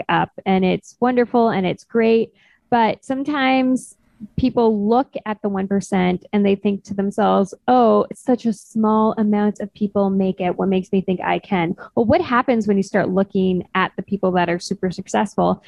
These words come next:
And sometimes what I think the issue is, is the perception. We make these assumptions about how we think the industry is going to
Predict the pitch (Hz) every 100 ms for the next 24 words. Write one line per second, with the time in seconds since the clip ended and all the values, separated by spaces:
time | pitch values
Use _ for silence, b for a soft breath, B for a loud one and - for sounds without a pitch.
0 | B - 233 311 403 466 349 - - 226
1 | 240 226 214 226 220 214 - _ _ _
2 | _ 208 202 220 - 214 202 - 220 -
3 | 185 170 175 - - 190 190 190 - -
4 | 190 - - 180 160 - - - - 202
5 | 208 196 196 190 b b b - 214 208
6 | - 226 208 202 185 - 226 196 202 208
7 | 190 190 180 170 180 - 202 226 214 208
8 | 202 180 196 196 - 196 180 - 190 196
9 | - 196 190 185